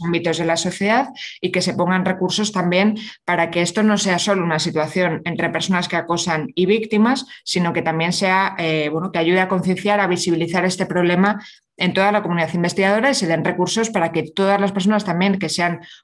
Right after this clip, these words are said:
conocedoras de conductas de acoso puedan ayudar a, a frenarlas.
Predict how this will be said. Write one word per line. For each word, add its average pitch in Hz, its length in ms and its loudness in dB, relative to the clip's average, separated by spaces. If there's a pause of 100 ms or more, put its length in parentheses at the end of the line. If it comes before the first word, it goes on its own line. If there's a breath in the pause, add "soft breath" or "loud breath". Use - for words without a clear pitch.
conocedoras 175 920 2
de 147 80 -8
conductas 156 380 -2
de 175 60 0
acoso 180 380 -2
puedan 170 440 0
ayudar 160 420 2
a, 190 140 0
a 160 140 -4
frenarlas. 151 720 -4